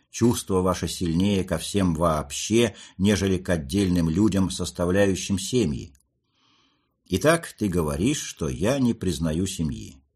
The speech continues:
О, ты глубоко ошибаешься. Я говорю лишь, что сегодняшняя форма семьи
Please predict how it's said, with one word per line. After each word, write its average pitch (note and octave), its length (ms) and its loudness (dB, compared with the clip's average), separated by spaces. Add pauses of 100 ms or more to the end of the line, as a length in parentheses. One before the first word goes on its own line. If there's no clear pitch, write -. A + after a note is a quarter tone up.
(520)
О, B2+ 240 6
ты A2 280 0
глубоко F#2+ 640 -2
ошибаешься. B1+ 880 -10 (680)
Я F#2+ 220 2
говорю F#2 360 4
лишь, F#2+ 380 2
что - 220 -4
сегодняшняя E2 840 0
форма G2+ 460 2
семьи C#2 580 -6